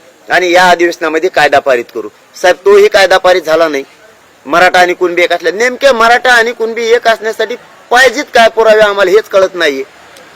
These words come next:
आम्हाला का ढकललं जातंय त्याच्यातून? आमच्या जर नोंदी सापडल्या, आम्ही समजा उदाहरणार्थ शिंदे साहेब,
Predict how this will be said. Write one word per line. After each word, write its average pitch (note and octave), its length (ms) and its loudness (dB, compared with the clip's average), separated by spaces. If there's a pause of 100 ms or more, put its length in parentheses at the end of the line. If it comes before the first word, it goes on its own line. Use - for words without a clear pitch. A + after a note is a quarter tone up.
(720)
आम्हाला A3+ 300 2
का C4+ 180 -2
ढकललं G#3 380 0
जातंय D3+ 260 0 (580)
त्याच्यातून? F3+ 380 -4
आमच्या A3+ 320 -2
जर B3+ 140 2
नोंदी B3 220 -8
सापडल्या, F3+ 320 0
आम्ही A3 280 -2
समजा G#3+ 220 -2
उदाहरणार्थ G#3 500 -2
शिंदे F#3+ 240 -6
साहेब, F3 200 -2